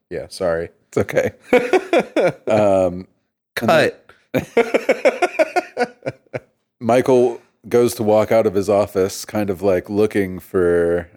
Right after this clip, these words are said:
Speaker 2: the consultant that corporate sent to see if he's coming out of the conference room where he's setting up, and, uh,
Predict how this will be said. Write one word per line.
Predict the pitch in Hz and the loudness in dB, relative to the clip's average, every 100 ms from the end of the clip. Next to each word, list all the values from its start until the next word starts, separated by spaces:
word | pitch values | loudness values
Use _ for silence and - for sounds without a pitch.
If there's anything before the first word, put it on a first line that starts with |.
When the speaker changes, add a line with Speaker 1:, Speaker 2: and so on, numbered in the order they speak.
| _ | _
Speaker 2:
the | 90 90 | -6 -6
consultant | 98 85 101 95 90 85 - | -6 -2 0 0 -2 -10 -6
that | 95 | -6
corporate | - 98 90 87 - | -2 -2 0 -4 -4
sent | 98 85 101 - _ _ _ _ _ | -4 -4 -6 -14 _ _ _ _ _
to | 92 | -4
see | 104 | 0
if | 95 - | 0 2
he's | 98 90 - | 0 0 -4
coming | 98 90 90 | -4 -4 -2
out | 87 | 0
of | 90 | 0
the | 85 | -4
conference | - 98 98 92 78 | -2 -4 -2 -4 -4
room | 85 80 87 76 | -6 -4 -8 -10
where | 82 82 | -2 -2
he's | 82 - | -2 -2
setting | - 85 85 | -2 0 0
up, | 90 82 - _ _ _ _ _ | 0 -2 -4 _ _ _ _ _
and, | 87 90 85 | -6 -4 0
uh, | 87 82 85 85 | 2 2 2 -2